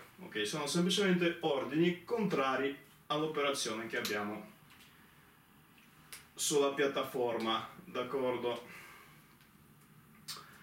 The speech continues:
Il fatto di metterli sotto o sopra il minimo di un tot di barre ha delle crici-,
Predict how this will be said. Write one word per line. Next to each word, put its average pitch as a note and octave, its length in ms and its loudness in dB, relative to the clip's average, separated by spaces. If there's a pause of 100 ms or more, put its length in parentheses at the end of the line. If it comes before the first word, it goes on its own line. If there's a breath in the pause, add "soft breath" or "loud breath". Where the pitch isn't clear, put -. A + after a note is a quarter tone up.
(220 loud breath)
Il C3 100 -10
fatto G#3+ 380 4
di D3 160 2
metterli D3+ 760 4 (680 loud breath)
sotto F3 680 0
o C#3 100 -2
sopra D#3+ 640 2
il C#3 180 -2
minimo C#3+ 400 2
di C3 100 -6
un C#3 160 -2
tot C#3 220 0
di C3+ 80 -6
barre B2+ 720 0
ha E3 160 2
delle D3+ 400 2
crici-, D3 480 -2